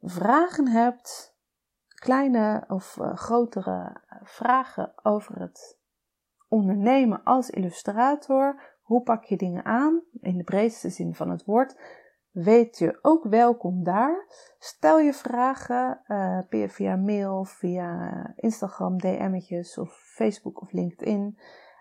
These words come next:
En wie weet neem ik ook een podcast op om jouw vraag te beantwoorden.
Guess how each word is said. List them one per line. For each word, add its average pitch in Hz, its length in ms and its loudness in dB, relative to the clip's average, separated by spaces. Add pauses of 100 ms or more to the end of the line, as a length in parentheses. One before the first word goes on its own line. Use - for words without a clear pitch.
(200)
En 294 100 2
wie 269 140 4
weet 254 360 0
neem 226 220 0
ik 214 160 -6
ook 202 160 -4
een 190 200 -2
podcast 190 600 -6
op - 320 -8
om 180 200 -4
jouw 190 460 -4
vraag 202 440 -6
te - 100 -12
beantwoorden. 175 840 -6